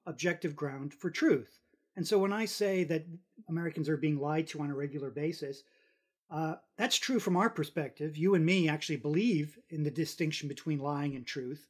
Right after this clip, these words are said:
But the ruling class, to the degree that they're influenced by this Nietzschean postmodernism, they think that the truth is just a reflection of political power. Um, and so I think that is,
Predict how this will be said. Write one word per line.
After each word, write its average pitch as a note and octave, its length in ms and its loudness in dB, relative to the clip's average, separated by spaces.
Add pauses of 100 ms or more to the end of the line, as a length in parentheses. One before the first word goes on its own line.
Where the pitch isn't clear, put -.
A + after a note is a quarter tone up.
(640)
But A3 140 2
the A#3+ 80 6
ruling D#4 280 6
class, D3+ 460 -4
to F#3+ 140 -2
the E3 120 -2
degree F#3 380 4
that E3 260 0
they're D#3 360 4 (460)
influenced E3+ 500 2
by D#3 100 0
this D3 240 -2
Nietzschean E3 340 0
postmodernism, D3 920 -2 (360)
they A3+ 120 4
think B3 300 -2
that G#3+ 120 0
the A3 80 0
truth F#3+ 300 0
is F3 100 -2
just F3 240 -2
a F#3 60 0
reflection D#3+ 420 -2
of - 100 -10
political D3+ 360 -2
power. E3 480 -2 (480)
Um, D3 480 -2 (120)
and D#3+ 140 -2
so G3 160 8
I G3 60 6
think F#3+ 180 0
that F#3+ 160 4
is, G#3 320 2